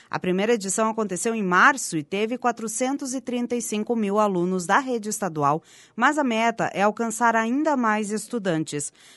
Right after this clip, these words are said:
Na Escola Estadual Humberto Alencar Castelo Branco, em Pinhais, por exemplo, segundo o diretor da escola, Evaldo Carlos da Silva,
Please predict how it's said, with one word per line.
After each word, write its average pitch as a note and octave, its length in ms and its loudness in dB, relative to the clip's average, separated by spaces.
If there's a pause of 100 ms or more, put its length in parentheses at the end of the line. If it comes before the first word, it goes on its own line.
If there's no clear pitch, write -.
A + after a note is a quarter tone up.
(100)
Na E3 80 -2
Escola G3 300 2
Estadual F#3+ 400 4
Humberto G3 380 2
Alencar F#3+ 360 2
Castelo F#3 400 -2
Branco, G3 380 -2
em G#3+ 100 0
Pinhais, A#3+ 640 0
por F#3+ 220 -2
exemplo, G#3 400 0
segundo F3+ 340 0
o G3 60 -2
diretor A#3 640 2
da F3+ 240 2
escola, E3+ 560 0
Evaldo G3+ 500 2
Carlos E3+ 380 0
da D3 140 -2
Silva, D#3+ 440 0